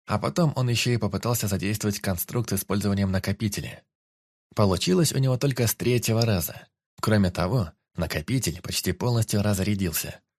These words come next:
Уж слишком сложно и энергозатратное заклинание получалось.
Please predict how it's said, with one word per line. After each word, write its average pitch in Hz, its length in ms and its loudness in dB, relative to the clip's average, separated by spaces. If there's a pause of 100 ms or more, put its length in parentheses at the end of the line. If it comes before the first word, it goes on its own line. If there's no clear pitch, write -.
(220)
Уж 131 180 2
слишком 120 480 2
сложно 92 520 0
и 95 280 0
энергозатратное 101 840 0
заклинание 92 680 0
получалось. 92 800 -2